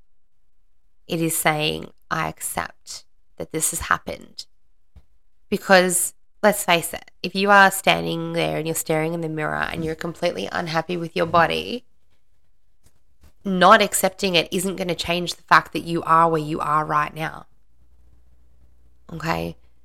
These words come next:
Not accepting that something traumatic has happened to you, or not accepting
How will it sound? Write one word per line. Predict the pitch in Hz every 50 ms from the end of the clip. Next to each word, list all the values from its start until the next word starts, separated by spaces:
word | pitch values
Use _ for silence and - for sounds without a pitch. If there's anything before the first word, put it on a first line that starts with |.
| - - -
Not | 196 180 180 190
accepting | 208 208 - - - - - 180 196 - - - - 175 165 170 170 170 - - - 214 - - - - - - - - - -
that | - 170 165 170 170 - -
something | - - 180 165 165 160 - 175 165 160 160 160 160 165 170 - -
traumatic | - - - 170 165 165 170 175 - -
has | 165 -
happened | - 160 - - 165 160
to | - - -
you, | - 92 92 101 - 208 202 - - - - - - - - -
or | - 175
not | 170 170 165 170
accepting | 185 - - - - - 190 196 196 - - - 180 175 160 160 160 170 165